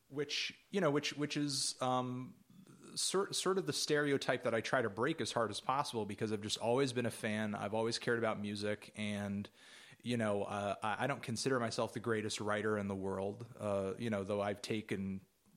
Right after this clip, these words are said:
uh, plenty of journalism courses, and that was sort of a focus for me in college. Uh, but, um, I've, I've always considered myself a, a better talker, but, uh, first and foremost, a fan, which, you know, ev-, whether I could write or not,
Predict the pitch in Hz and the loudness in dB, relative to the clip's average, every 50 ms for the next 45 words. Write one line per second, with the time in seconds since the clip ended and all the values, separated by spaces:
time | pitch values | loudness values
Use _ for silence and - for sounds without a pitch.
0 | _ - - 107 104 101 - - 123 120 113 107 98 98 110 110 117 117 113 107 | _ -14 -10 -10 -10 -8 -6 -4 -4 -2 -2 -4 -4 -2 -2 -2 -2 -2 -2 -2
1 | 98 104 101 98 - - 107 101 98 - - 107 101 95 101 95 101 104 - 110 | -4 -4 -8 -6 -4 -4 -4 -4 -6 -8 -8 -8 -6 -6 -6 -4 -4 -6 -4 -4
2 | - - 110 101 98 95 95 - - 113 110 - 110 - - - 104 101 98 92 | -2 -2 -2 -2 -2 -4 -6 -4 -2 -2 -2 -2 -4 -6 -4 -4 -4 -4 -4 -6
3 | 90 92 - - 117 120 113 95 92 92 95 - - - - - - - - - | -8 -6 -4 0 0 2 2 0 -2 -4 -4 -6 -8 -8 -12 -16 -20 -18 -18 -18
4 | - - - - 110 101 101 101 101 98 98 98 98 - - 107 101 95 110 104 | -18 -16 -10 -4 -2 0 0 2 2 2 0 -2 -4 -6 -10 -14 -8 -4 -2 -2
5 | 107 - - 104 104 104 101 98 98 95 98 - - 120 117 107 110 104 110 110 | -2 -2 -4 -4 -4 -2 -2 -2 -4 -4 -6 -6 -6 -6 -4 -4 -4 -2 -2 0
6 | 110 117 117 117 113 - 113 110 - - 120 117 107 107 104 - - 110 101 95 | 2 2 2 2 0 -2 -4 -4 -2 0 0 0 0 -2 -2 0 0 0 0 0
7 | - 110 98 98 - - - - - - - - - - 110 95 120 113 110 101 | -2 -4 -4 -4 -6 -10 -20 -20 -20 -20 -20 -14 -8 -6 -2 0 2 2 2 0
8 | - - - 120 117 123 - - 110 101 101 92 90 101 101 101 95 - - - | -2 0 0 0 0 0 0 0 -2 -2 -2 -2 0 0 0 0 -2 -6 -14 -18
9 | - - - 117 101 - - - 156 156 147 - 117 - - 135 156 180 135 104 | -16 -12 -8 -8 -8 -6 0 2 4 4 4 2 -2 -2 0 2 2 2 4 2
10 | 101 98 - - 98 - - 127 139 156 117 87 90 95 101 104 98 - - - | 0 0 -2 -4 -4 -4 -2 -2 0 0 0 -2 -4 -8 -10 -10 -6 -4 -2 -2
11 | - - - - - - 117 113 101 98 110 104 120 131 117 110 110 107 110 107 | -2 -2 -4 -6 -8 -6 -6 -4 -4 -4 -4 -2 -2 -2 -2 -4 -6 -6 -6 -6
12 | 104 107 113 123 120 120 117 117 117 - 117 107 101 117 127 131 - 110 110 101 | -4 -2 0 2 4 4 4 4 4 2 -2 0 2 2 2 2 0 -2 -4 -2
13 | 104 120 135 120 90 95 - - | 0 0 2 2 0 0 -4 -8